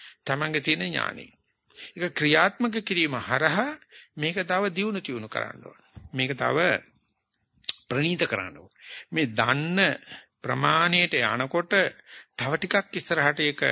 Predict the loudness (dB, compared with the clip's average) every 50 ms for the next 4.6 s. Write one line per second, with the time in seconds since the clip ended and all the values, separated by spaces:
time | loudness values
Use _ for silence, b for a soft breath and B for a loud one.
0 | 0 -2 -6 B B B B B B _ _ _ _ _ _ _ _ -10 -8 -4
1 | 0 4 4 4 4 2 -2 -2 -2 -2 -4 -4 -2 -2 -4 -4 -6 -8 -10 _
2 | B B B B B B B -2 0 2 2 2 0 -2 0 2 2 2 2 2
3 | 2 2 2 2 2 2 4 2 2 4 2 2 2 0 0 -2 -2 -2 -2 -2
4 | -2 -4 -4 -4 -2 -2 -4 -6 -8 -12 -16